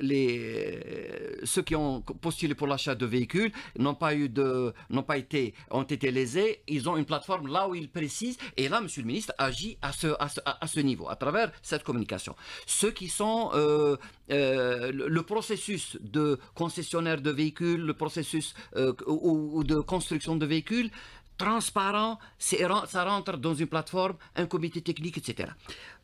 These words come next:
Euh, le, le, au niveau interne, euh, le, le fonctionnement au niveau des, des, des différentes structures du ministère, un ensemble de, d'applications. Aujourd'hui, et je suis fier de le dire, au niveau du ministère de l'Industrie,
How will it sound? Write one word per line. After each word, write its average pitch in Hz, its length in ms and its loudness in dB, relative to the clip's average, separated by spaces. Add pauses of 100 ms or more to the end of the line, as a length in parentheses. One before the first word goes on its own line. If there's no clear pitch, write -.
(100)
Euh, 117 1300 0
le, 127 480 -8
le, 151 120 2 (180)
au 180 100 2
niveau 226 300 -2
interne, 165 480 0 (320)
euh, 120 240 4
le, 127 120 2
le 131 120 4
fonctionnement 180 540 0
au 180 60 2
niveau 175 280 2
des, 151 340 2
des, 131 180 2
des 131 100 -2
différentes 180 400 0
structures 190 440 0
du 156 140 0
ministère, 170 440 0 (220)
un 180 140 0
ensemble 180 340 -2
de, 151 160 2
d'applications. 117 460 -4 (160)
Aujourd'hui, 156 500 0 (640)
et 131 60 -2
je 131 100 -2
suis 151 160 -2
fier 156 260 0
de 110 100 0
le 90 120 0
dire, - 180 -12 (1400)
au 175 160 2
niveau 139 260 -2
du 123 160 2
ministère 156 320 0
de 127 120 -2
l'Industrie, 160 640 -2